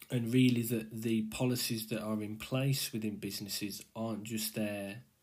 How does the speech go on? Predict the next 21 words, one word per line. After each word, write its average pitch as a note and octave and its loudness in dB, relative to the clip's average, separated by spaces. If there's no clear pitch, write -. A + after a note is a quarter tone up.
as G#2 -6
a F#2+ -6
tick - -6
box - -8
exercise, G2 -6
but A2+ -6
are A#2+ 0
actually A#2+ 0
fully A2+ -2
functioning G2+ -4
and G2 -8
robust A2 -2
enough F#2+ -10
to, G#2 0
um, C#3+ -14
be A2+ 0
able G#2+ -2
to G2 -2
provide A2 0
an A#2+ -2
individual G#2+ -2